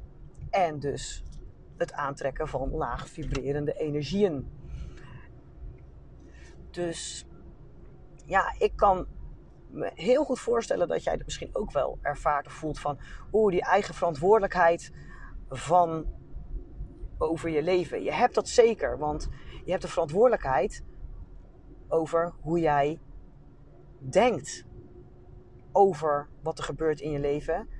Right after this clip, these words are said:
en hoe je daar dan mee omgaat en hoe je daar naar handelt. Maar je hebt niet altijd invloed op alle gebeurtenissen in je leven. Want je bent per slot van rekening niet in je eentje op deze wereld.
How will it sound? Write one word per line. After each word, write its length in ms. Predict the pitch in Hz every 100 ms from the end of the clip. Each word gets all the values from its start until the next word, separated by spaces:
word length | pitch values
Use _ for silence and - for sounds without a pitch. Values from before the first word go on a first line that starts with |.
| - -
en 140 | 170 160
hoe 140 | 185
je 100 | 170
daar 180 | 156 147
dan 120 | 147
mee 160 | 156 -
omgaat 600 | 214 214 131 151 196 - - - -
en 140 | - 160
hoe 160 | 180
je 120 | 170 160
daar 320 | 143 143 165 - - - -
naar 200 | 156 143
handelt. 640 | 151 226 151 - - - - - - - - - - - -
Maar 120 | 160
je 60 | 165
hebt 120 | 156
niet 280 | 190 254 -
altijd 800 | - 220 226 - 139 160 - - -
invloed 460 | 196 196 151 151 147
op 120 | 151 -
alle 200 | 180 151
gebeurtenissen 1120 | 160 - 220 233 160 139 - 160 - - - - -
in 160 | 156
je 100 | 139
leven. 400 | 135 127 - - - - - - - - - - - - -
Want 140 | - 165
je 60 |
bent 340 | 156 147 139 -
per 120 | 151
slot 240 | - 143
van 100 | 143
rekening 240 | 131 131 139
niet 140 | 143
in 200 | 180 180
je 100 | 185
eentje 300 | 285 285 175
op 100 | 143
deze 300 | 127 123 131
wereld. 520 | 113 101 - - -